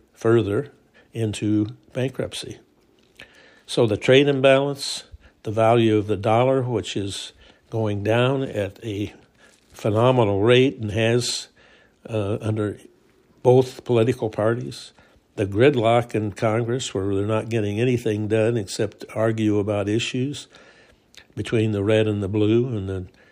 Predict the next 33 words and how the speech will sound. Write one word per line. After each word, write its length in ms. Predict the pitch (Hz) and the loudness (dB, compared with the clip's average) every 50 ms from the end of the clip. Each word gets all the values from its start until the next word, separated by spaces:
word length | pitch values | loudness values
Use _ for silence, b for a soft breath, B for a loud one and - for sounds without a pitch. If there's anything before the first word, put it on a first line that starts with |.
| b b b - | b b b 0
left 320 | 113 117 117 110 - - | 2 2 2 2 -2 -8
and 120 | - 95 101 | -8 -6 -4
the 120 | 98 98 | -2 -2
right. 480 | 104 104 101 107 117 151 - - - - _ - - _ - - | -2 -2 -2 -2 -4 -4 -8 -12 -20 -20 _ -20 -20 _ -12 -12
It's 160 | 104 - - | -12 -10 -8
the 60 | - | -6
McCoys 500 | 98 98 95 - 117 110 110 120 117 104 | -6 -6 -4 0 0 2 2 2 0 0
and 80 | 117 127 | -2 -2
the 80 | 117 113 | 0 2
Hatfields 760 | 127 143 147 147 - - 95 82 - 107 104 - - - - | 2 2 2 0 -4 -6 -6 -6 -6 -10 -12 -12 -12 -10 -8
shooting 400 | - - 147 127 123 120 110 104 | -6 -4 0 2 2 2 2 2
at 220 | 104 98 - - | -2 -6 -6 -8
each 240 | 110 104 101 - - | -10 -8 -8 -6 -2
other 340 | 113 107 101 123 123 120 123 B B B B B B B - | -2 -2 0 0 -2 -2 -4 B B B B B B B -8
and 220 | 127 117 113 107 | -6 -6 -6 -4
probably 340 | - 127 123 131 127 113 110 | -2 2 2 2 4 2 2
gonna 220 | 107 113 117 123 | 2 0 0 0
kill 300 | 120 - - 147 147 139 | 0 2 2 2 2 2
each 200 | 101 92 - - | -2 -4 -4 -8
other 360 | 101 95 92 101 117 - - _ _ _ _ b b b b b b b | -8 -8 -8 -10 -12 -14 -14 _ _ _ _ b b b b b b b
and 220 | - 110 110 107 | -6 -6 -4 -2
got, 380 | 107 110 120 123 - - - - | 2 2 2 2 0 -2 -10 -4
get 240 | - 123 117 120 117 | -2 -2 -2 -2 -2
nothing 560 | 113 113 117 131 - - 104 95 92 98 107 | -2 2 2 0 0 -2 -14 -14 -14 -14 -14
done. 420 | 101 104 104 104 104 117 120 - - _ _ _ b b b b b b b b b b b - | -12 -12 -14 -14 -14 -16 -20 -20 -20 _ _ _ b b b b b b b b b b b -6
We 100 | 107 104 | -6 -4
have 260 | 101 107 110 113 107 | -2 0 0 2 2
a 60 | 101 | 0
transfer 640 | 95 - - 135 127 123 123 120 - - 113 113 110 | -2 -2 0 2 2 4 2 2 0 0 2 2 2
of 100 | 95 95 | 2 2
wealth 400 | 98 101 107 117 120 - - - - | 2 2 2 2 0 -2 -10 -8 -8
to 100 | 110 - | -6 -6
China. 540 | - - 101 104 110 110 127 147 110 107 | -4 -4 -2 -2 -2 -2 -2 -2 -4 -6